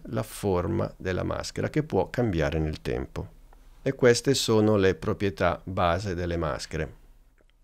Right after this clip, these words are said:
Ora, io ho applicato la maschera ad una fotografia.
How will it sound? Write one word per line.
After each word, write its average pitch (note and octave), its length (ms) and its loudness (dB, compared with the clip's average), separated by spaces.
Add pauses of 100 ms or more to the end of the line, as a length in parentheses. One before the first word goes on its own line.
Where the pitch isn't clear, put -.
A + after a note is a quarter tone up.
(120)
Ora, C3 200 6
io C#3+ 160 8
ho C#3+ 40 10
applicato A2+ 560 2
la A#2 140 6
maschera G#2+ 600 4
ad G2+ 180 0
una G2+ 180 4
fotografia. E2 800 -4